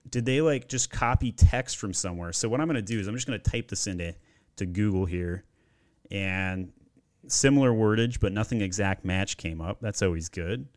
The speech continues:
So let's just, uh, let's just take, like, one random section right here. Let's see if there's any plagiarism.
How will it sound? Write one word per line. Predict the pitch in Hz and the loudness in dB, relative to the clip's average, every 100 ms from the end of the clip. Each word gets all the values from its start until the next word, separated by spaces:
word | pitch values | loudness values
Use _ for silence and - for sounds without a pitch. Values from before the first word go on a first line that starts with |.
| _ _ _ _ _ | _ _ _ _ _
So | - 110 | -6 -2
let's | 113 - | 0 0
just, | 107 - - | -2 -2 -2
uh, | 80 95 92 90 - | -6 -6 -6 -8 -8
let's | 127 | -6
just | 127 - | -4 0
take, | 120 117 | 0 2
like, | 104 - | -2 -4
one | 104 107 107 95 | -6 -2 -2 -2
random | 92 95 98 98 95 90 90 _ | -2 -2 -2 -4 -4 -6 -10 _
section | - - 101 98 - 87 | -8 -4 -4 -6 -10 -10
right | 87 85 | -10 -12
here. | - 87 85 92 | -12 -14 -12 -12
Let's | - - | -8 -4
see | 117 | -2
if | |
there's | 110 90 - | -4 -6 -6
any | 107 | -6
plagiarism. | 101 - 92 90 87 82 82 87 | -4 -4 -4 -4 -8 -10 -10 -12